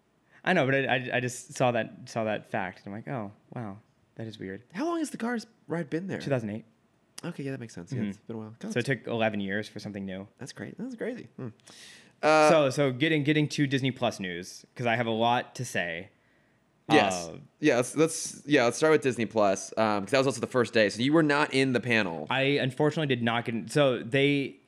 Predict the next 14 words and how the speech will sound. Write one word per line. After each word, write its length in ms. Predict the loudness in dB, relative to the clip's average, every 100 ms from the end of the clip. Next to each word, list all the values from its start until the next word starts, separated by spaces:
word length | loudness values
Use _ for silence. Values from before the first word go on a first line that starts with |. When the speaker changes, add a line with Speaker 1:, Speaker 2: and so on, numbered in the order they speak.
| _ _
Speaker 1:
handled 680 | -6 0 2 4 4 4 0 -12 _
panels 640 | -4 -2 0 0 -2 -6 -18 _ _ _ _ -6
very 320 | 0 2 2
poorly, 420 | 2 2 4 4
in 60 | 2
my 160 | 0
opinion, 320 | -2 -4 -4
this 180 | -6 -8
year. 380 | -6 -6 -8 -10 _ _ _
Speaker 2:
Yeah, 280 | -2 0 2
you 100 | 2
were 60 | 4
Speaker 1:
Um, 80 | 4
Speaker 2:
saying. 400 | 2 2 0